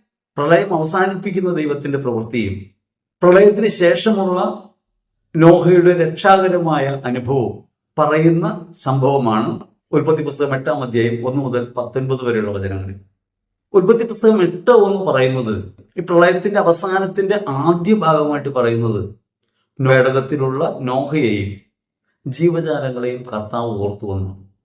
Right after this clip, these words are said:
കർത്താവ് അനുനിമിഷം നമ്മളെ ഓർക്കുന്നു, ഒരിക്കലും നമ്മളെ കൈവിടാത്ത ദൈവമാണ്. ഈശോ പറയുന്നുണ്ട്, "നിങ്ങളുടെ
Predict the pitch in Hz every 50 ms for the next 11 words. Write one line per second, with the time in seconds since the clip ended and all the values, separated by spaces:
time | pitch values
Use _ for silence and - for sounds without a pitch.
0 | _ _ _ _ _ _ - 180 180 180 180 247 233 233 247 254 247 - 139 147
1 | 165 202 220 233 247 226 220 - - 214 196 190 190 185 180 175 165 160 156 156
2 | - 170 165 170 165 165 165 147 151 180 196 - - - 208 202 196 190 180 175
3 | 165 160 165 160 147 131 123 127 139 139 143 143 - 147 135 113 107 104 101 101
4 | 101 - - _ _ _ _ _ - 170 165 - 247 240 214 185 185 196 190 185
5 | 180 175 156 139 147 151 165 170 170